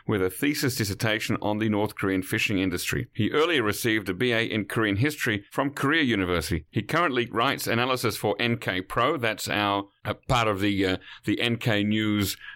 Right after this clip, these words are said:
umbrella. And just last week, he returned from a three-week trip to the North, and we're gonna learn a little bit about what he saw there.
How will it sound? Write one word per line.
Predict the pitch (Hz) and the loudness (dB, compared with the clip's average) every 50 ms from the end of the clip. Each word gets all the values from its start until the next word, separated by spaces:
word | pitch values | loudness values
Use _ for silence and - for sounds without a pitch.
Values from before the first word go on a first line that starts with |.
| - - | -6 -4
umbrella. | 107 101 98 92 107 107 113 143 175 - - - - - - - - - | -2 0 0 2 2 2 2 0 -2 -4 -10 -16 -14 -12 -10 -8 -4 -2
And | 92 95 92 | 0 0 2
just | 151 170 160 - 113 | 2 0 0 0 0
last | 110 104 101 - - | 0 0 0 0 0
week, | 113 110 110 - | 0 0 0 0
he | - 107 | 0 0
returned | 92 92 95 - - 107 101 101 101 | 2 0 0 0 0 0 2 0 0
from | - - 98 95 | -2 0 0 2
a | 90 92 - | 0 0 -2
three-week | - - 143 120 113 170 143 165 170 - - | -2 0 0 0 2 2 2 0 0 -2 -2
trip | - 113 95 - | -2 -2 -2 -2
to | - 90 | -4 -4
the | 95 92 | -2 0
North, | 104 107 107 107 - - - _ _ _ _ | 2 2 2 0 -2 -6 -18 _ _ _ _
and | - 117 | -2 0
we're | 123 | 0
gonna | 127 123 117 110 | 2 2 2 2
learn | 113 113 113 110 110 104 - - - - | 2 2 2 0 -2 -6 -10 -16 -20 -8
a | - 101 | -4 -2
little | 101 107 107 | 0 0 0
bit | 95 101 95 | 2 0 0
about | 90 95 95 90 - | 2 2 0 0 0
what | 95 92 92 | 0 0 0
he | 85 90 87 82 | -2 -2 -4 -2
saw | - - - 90 87 87 | 0 0 0 2 0 0
there. | 82 82 82 76 69 - | 2 0 0 0 0 -4